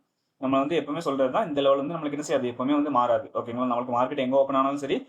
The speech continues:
நம்ம சொன்னோம் இல்லையா, இப்போ ஏ டி எம் எப்படி எடுக்கணும்னு சொல்லிட்டு, அதே ஏ டி எம்ல வந்து நீங்க என்ன செய்யலாம், இந்த லெவல்ஸ் வந்து யூஸ் பண்ணிக்கலாம். சரிங்களா? இது நம்மளுக்கு வந்து இருபத்தாறாயிரத்தி இரநூறுல மட்டும் தான் யூஸ் பண்ணணும் அப்படின்றது கிடையாது. நீங்க எந்த ஸ்டேக்ல வேணாலும் நீங்க என்ன செய்யலாம்,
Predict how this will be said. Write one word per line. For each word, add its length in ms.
நம்ம 180
சொன்னோம் 200
இல்லையா, 160
இப்போ 140
ஏ 100
டி 120
எம் 100
எப்படி 180
எடுக்கணும்னு 280
சொல்லிட்டு, 200
அதே 280
ஏ 140
டி 120
எம்ல 120
வந்து 160
நீங்க 120
என்ன 100
செய்யலாம், 280
இந்த 200
லெவல்ஸ் 320
வந்து 160
யூஸ் 160
பண்ணிக்கலாம். 360
சரிங்களா? 300
இது 160
நம்மளுக்கு 260
வந்து 140
இருபத்தாறாயிரத்தி 540
இரநூறுல 340
மட்டும் 220
தான் 120
யூஸ் 140
பண்ணணும் 280
அப்படின்றது 360
கிடையாது. 260
நீங்க 200
எந்த 160
ஸ்டேக்ல 280
வேணாலும் 240
நீங்க 120
என்ன 100
செய்யலாம், 240